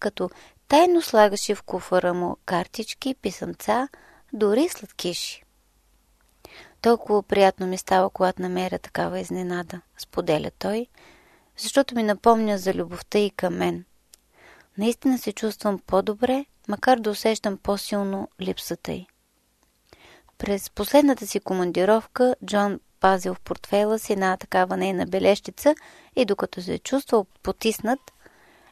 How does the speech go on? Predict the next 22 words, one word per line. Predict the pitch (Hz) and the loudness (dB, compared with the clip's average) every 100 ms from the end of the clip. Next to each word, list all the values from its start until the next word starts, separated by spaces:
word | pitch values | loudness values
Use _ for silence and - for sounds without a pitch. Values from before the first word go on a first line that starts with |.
| - | 2
е | |
извадил | 233 196 180 196 202 202 240 262 _ | 4 4 2 4 4 6 4 2 _
и | 214 208 214 214 _ | -2 -2 -4 -8 _
препрочитал. | - 196 - - - 180 - - _ _ _ _ _ _ | -6 -6 -6 -8 -8 -6 -6 -6 _ _ _ _ _ _
Така | - 214 | 4 6
бележката | 190 190 202 208 196 | 6 2 0 -4 -6
постоянно | - 190 - 202 254 | -6 -6 4 6 6
му | 269 | 4
напомнила | 254 247 - 202 196 190 185 | 2 2 4 2 2 -2 -2
за | 175 | -2
нейната | 180 180 175 - 180 | 0 0 -2 -4 -4
любов | 175 180 214 254 - | -4 -2 -2 -4 -6
и | 196 | -8
признателност. | - 185 180 175 165 147 147 156 - - _ _ _ _ _ _ _ _ - | -6 -6 -2 -4 -4 -8 -6 -8 -12 -20 _ _ _ _ _ _ _ _ -10
Жената | 196 233 302 302 | -2 2 4 4
на | 226 196 | 0 -2
Джон | 175 196 220 269 - | 0 0 0 -6 -12
спечелила | - 226 - 196 190 185 | -2 -2 4 4 4 2
неговата | 185 180 180 180 180 | 0 0 0 -4 -4
признателност | - 156 170 175 165 - 214 233 269 - - _ _ _ | -4 -2 0 0 0 0 -2 0 -2 -4 -20 _ _ _
и | - | 0
комплименти, | - 170 170 175 175 190 190 - 262 | 0 -4 -4 -4 0 0 -2 -2 -4